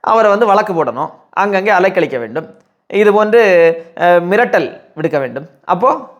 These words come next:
அப்போ அண்ணன் சீமான் அவர்கள் அப்படியே வந்து பயந்து போய் அப்படியே பேசாம இருப்பாரா? இது போன்ற செயல்களில் நீங்கள் ஈடுபட ஈடுபடத்தான் சூடேற்றி விடுறீங்க அண்ணன் சீமான் அவர்களையும் நாம் தமிழர் கட்சியையும். நமக்கு ஒரே ஒரு கோரிக்கை தான் காவல்துறையிடம். தமிழ்நாட்டின் சட்டம் ஒழுங்கு ஏற்கனவே சீரழிந்து போய் கிடக்கிறது.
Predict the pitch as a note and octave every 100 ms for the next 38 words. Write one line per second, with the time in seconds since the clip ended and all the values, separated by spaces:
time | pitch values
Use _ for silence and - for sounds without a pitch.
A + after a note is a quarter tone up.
0 | _ _ - G3+ G3 G3 F#3+ F#3+ F3 D#3+
1 | F3 D3+ D3 E3+ D3+ D3 F3 C3+ C3 D3+
2 | E3 C3+ E3 C3 B2 C#3+ C3+ C3 C3+ C3+
3 | A2+ G2 - - - _ C3+ E3 F#3+ C4+
4 | C4 A3 B3 A#3 B3 A#3+ G3+ F#3+ F3+ G3+
5 | F#3+ F3+ E3 D3+ B2+ A2 C#3+ D#3+ D#3+ A#2
6 | _ _ _ _ _ - G3+ C4 A#3 A3
7 | F#3 E3+ D3 A2+ C2 - _ C#3 C#3+ E3+
8 | F3+ D#3+ C3+ B2+ C3 E3+ - - - C3+
9 | D3+ C#3+ C3 B2 - G#2+ A2 - _ _
10 | _ _ _ _ _ _ _ B2+ F#3+ F3+
11 | E3+ F#3+ A3+ G#3+ F#3 D3+ B2 - - F3+
12 | F3+ D#3 C#3+ C#3 C#3 D3+ C#3 C3+ B2+ C#3+
13 | - _ _ _ - C3 G3+ G#3 G3+ G3
14 | E3+ F#3+ F#3 F#3+ F3 E3+ F3 F3+ E3+ E3+
15 | D#3 D#3 C3+ A#2 A#2+ -